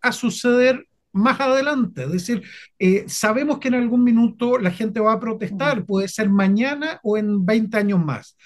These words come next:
Speaker 1: pero lo que estamos construyendo es una respuesta que no garantiza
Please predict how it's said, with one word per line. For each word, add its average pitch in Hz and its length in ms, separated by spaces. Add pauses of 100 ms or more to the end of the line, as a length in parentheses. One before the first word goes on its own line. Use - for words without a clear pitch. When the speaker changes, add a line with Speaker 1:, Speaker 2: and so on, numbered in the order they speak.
(340)
Speaker 1:
pero 196 260
lo 180 200
que 175 240
estamos 233 640
construyendo 226 1000
es 208 400
una 190 260
respuesta 233 920 (220)
que 190 140
no 208 160
garantiza 214 1120